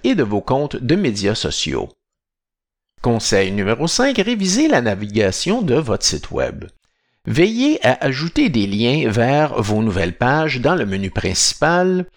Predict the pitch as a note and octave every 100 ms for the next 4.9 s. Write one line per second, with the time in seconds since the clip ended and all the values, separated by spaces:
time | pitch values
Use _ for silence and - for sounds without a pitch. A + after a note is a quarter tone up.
0 | _ _ E3+ D#3+ - - A3+ A#2+ F#2 -
1 | A#2+ B2+ C3 A#2 - G3 - A2 F#2+ G2
2 | A#2+ A#2+ B3 E3 G2+ G#2+ D#3+ F3 C3+ A#2+
3 | G#2+ G#2+ F#2 - G2 A2+ C3+ C3 C3 -
4 | G#2 G2 G#2 - D#2+ - D#2 D2